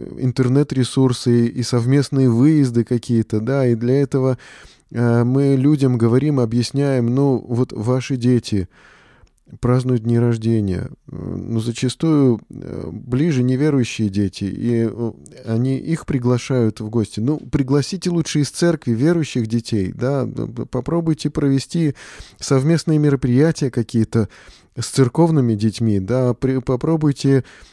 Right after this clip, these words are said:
э, отпраздновать какие-то значимые для вас события вместе, э, и, м, к этому мы призываем, этому учим, и это для людей оказывается какой-то новостью такой, что вот, оказывается, как можно,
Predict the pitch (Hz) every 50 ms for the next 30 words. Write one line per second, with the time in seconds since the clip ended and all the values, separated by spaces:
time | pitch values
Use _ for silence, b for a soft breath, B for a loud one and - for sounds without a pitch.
0 | B B - 120 117 120 120 120 120 123 - - - 120 - - 143 151 156 147
1 | 151 151 143 131 - - 139 127 - 151 135 - 127 120 117 143 156 151 - 160
2 | 151 143 139 127 131 131 139 151 139 - - - 135 117 131 165 185 - - 131
3 | 113 107 117 123 131 151 165 143 - - 120 110 101 - - 120 113 - - 127
4 | 123 123 127 127 127 127 135 127 120 123 123 127 127 135 - - - _ - 170
5 | 165 - 170 151 143 151 160 143 - 139 127 127 143 175 208 196 151 139 139 -
6 | 131 123 131 151 175 214 247 233 - - 120 113 - - 131 127 131 131 - 139
7 | 131 127 135 135 135 143 143 196 214 196 151 - 151 151 156 147 143 131 117 -
8 | - 113 B B B B B B B - - - 139 131 - 123 123 131 151 190
9 | 190 151 117 - - 113 107 - 110 104 - - 101 92 - - - 113 104 98
10 | B B B B B B - 117 120 127 117 120 - 123 117 104 104 98 - -
11 | 107 98 - 117 101 - 117 117 123 120 110 98 104 90